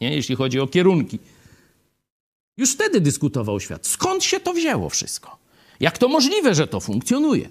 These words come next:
Czy z przypadku, czy tak, czy śmak, czy ten wielki umysł za tym stoi, to logos, od którego zacząłem? I tu chrześcijanin, zapewne apostoł Paweł, ale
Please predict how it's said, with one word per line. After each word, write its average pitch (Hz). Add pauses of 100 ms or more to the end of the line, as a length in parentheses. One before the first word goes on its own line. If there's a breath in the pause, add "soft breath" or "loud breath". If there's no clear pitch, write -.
(120)
Czy 269
z -
przypadku, 208
czy 262
tak, 214
czy 254
śmak, 247
czy 196
ten 220
wielki 240
umysł 269
za 220
tym 226
stoi, 202
to 143
logos, 220 (360 loud breath)
od 202
którego 208
zacząłem? 202 (380 loud breath)
I 359
tu 285 (500 loud breath)
chrześcijanin, 220 (600)
zapewne 214
apostoł 185
Paweł, 185
ale 143